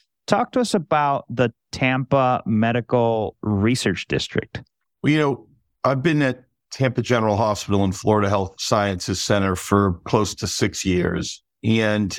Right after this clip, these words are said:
Speaker 2: one of our big strategies has been sort of building out this hub and spoke concept where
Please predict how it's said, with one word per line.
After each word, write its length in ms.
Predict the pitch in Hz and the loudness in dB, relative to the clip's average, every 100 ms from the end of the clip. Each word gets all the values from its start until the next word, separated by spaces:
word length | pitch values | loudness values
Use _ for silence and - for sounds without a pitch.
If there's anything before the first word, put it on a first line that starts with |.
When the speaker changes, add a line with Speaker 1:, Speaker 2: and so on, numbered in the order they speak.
| 104 | -4
Speaker 2:
one 220 | 104 120 | 2 2
of 100 | 160 | 2
our 100 | 135 | 0
big 220 | 101 110 | 0 -2
strategies 760 | 87 - 110 104 101 98 98 90 | -2 0 0 0 -2 -2 -2 -2
has 160 | 104 92 | -4 -4
been 180 | 107 92 | -4 0
sort 180 | 113 | 2
of 200 | 95 82 | 2 0
building 400 | 113 110 101 98 | 0 2 2 0
out 240 | 101 98 - | 0 -2 -2
this 180 | 98 - | -2 0
hub 240 | 113 92 | 0 2
and 100 | 92 | 0
spoke 460 | - - 101 92 - | -2 -2 -2 0 0
concept 680 | 101 92 - - 92 - 95 | 0 0 -2 -2 -2 -2 0
where 400 | 98 95 92 | 2 2 0